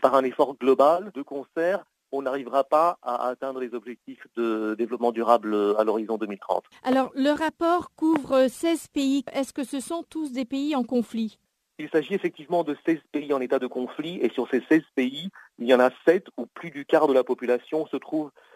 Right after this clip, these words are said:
Speaker 1: en situation d'insécurité alimentaire. Il faut bien comprendre que quand on parle de vingt-cinq pour cent de la population en situation d'insécurité alimentaire en Afghanistan,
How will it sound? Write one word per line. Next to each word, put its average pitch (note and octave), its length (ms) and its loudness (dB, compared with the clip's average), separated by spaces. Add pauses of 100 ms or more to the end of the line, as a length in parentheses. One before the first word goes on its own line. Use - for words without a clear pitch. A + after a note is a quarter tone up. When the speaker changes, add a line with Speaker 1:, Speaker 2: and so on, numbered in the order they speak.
(120)
Speaker 1:
en B2 100 2
situation C3+ 440 0
d'insécurité C3+ 560 0
alimentaire. B2 560 2
Il - 80 -12
faut D3 120 -6
bien F3 160 0
comprendre D#3+ 340 0
que C3 100 -10
quand F3+ 240 -2
on F3 60 2
parle D3+ 220 0
de C3 80 -2
vingt-cinq C#3+ 420 -2
pour B2 220 -16
cent C#3 240 4
de B2 80 -2
la B2+ 100 6
population C3 600 0
en - 20 -2
situation C3 420 -6
d'insécurité B2+ 540 -2
alimentaire B2 420 2
en A#2+ 80 0
Afghanistan, A2+ 640 2